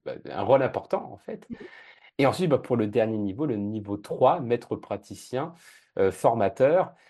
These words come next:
Speaker 1: eh bien là, en effet, euh, on est sur la transmission des outils. Et donc là, en effet, il y a des outils créatifs,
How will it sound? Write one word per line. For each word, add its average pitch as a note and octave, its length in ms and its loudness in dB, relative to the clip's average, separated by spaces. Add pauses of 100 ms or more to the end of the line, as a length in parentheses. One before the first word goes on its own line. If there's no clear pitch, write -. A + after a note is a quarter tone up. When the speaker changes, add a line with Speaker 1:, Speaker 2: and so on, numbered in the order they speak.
(140)
Speaker 1:
eh G2 80 -14
bien G#2+ 180 0
là, C3 160 2
en A#2+ 140 2
effet, C3 680 -4
euh, G2+ 280 -4
on G#2 200 -6
est C3 120 -4
sur B2+ 520 -4
la G2 140 0
transmission A2+ 500 -6
des A2+ 200 2
outils. B2 380 -6
Et G#2 80 -6
donc G#2 180 -4
là, B2 100 2
en A2+ 80 -2
effet, G#2 300 -2
il A2+ 240 -4
y A#2+ 40 0
a B2 60 4
des G#2+ 200 -4
outils B2+ 200 -8
créatifs, - 680 -2